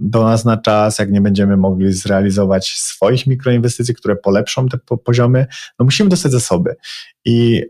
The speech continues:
o tym, jak to realizować, między innymi będzie kontrakt pięć R, bo on wyznaczy zasady po obu stronach. Co to powoduje? Że uzyskujemy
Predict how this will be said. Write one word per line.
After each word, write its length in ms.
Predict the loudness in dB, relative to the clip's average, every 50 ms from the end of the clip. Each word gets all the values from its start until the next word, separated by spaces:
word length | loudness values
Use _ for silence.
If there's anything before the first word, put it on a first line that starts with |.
| -6 _ -4
o 60 | -2
tym, 180 | 0 2 2
jak 160 | 2 2 0 0
to 100 | 0 2
realizować, 680 | 2 2 2 2 2 2 2 2 2 0 0 -2 0
między 340 | 2 2 4 4 2 2 2
innymi 220 | 2 2 2 2
będzie 220 | 2 0 0 -2
kontrakt 420 | -4 -2 -4 -2 -2 -4 -6 -6 _
pięć 240 | -2 -2 0 2 2
R, 180 | 2 2 0
bo 200 | 0 0 0 0
on 200 | 2 2 2 2
wyznaczy 460 | 2 2 0 0 -2 0 0 -2 -2
zasady 560 | -2 -4 -4 -2 -2 0 0 0 0 0 -2 -4 _ _ _ _ -14 -8
po 120 | -4 -4
obu 200 | -2 -2 -4 -6
stronach. 560 | -8 -6 -6 -4 -2 -2 -2 -4 -6 -10 -14 _ _ _ _ -20 -20 _ _ _ _ _ _ _ _ _ _ _ _ _
Co 120 | -4 -2
to 120 | -2 -2 -2
powoduje? 640 | 0 0 0 2 2 2 2 2 0 -2 -4 -8 -12 _ _ _ _ _ _ _ _ _ _ _ _ _ _ _ _ -6
Że 100 | -6 -4
uzyskujemy 960 | -2 -2 -2 -2 -4 -4 -2 0 0 2 2 2 2 2 2 2 2 0